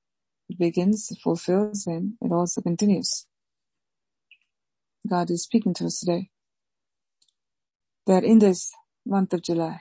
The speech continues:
the God of Noah, who helped Noah to build the ark,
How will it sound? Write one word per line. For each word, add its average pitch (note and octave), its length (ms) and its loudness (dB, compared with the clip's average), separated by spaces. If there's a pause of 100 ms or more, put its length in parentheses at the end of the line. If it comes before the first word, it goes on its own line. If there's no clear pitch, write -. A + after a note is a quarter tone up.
(2500)
the F#3+ 80 0
God G3+ 220 4
of G#3 120 -2
Noah, F3 400 -2 (2000)
who G#3 100 6
helped A#3+ 220 6
Noah A3 320 6
to F#3+ 180 0
build A3+ 260 6
the G#3+ 160 6
ark, F#3+ 240 2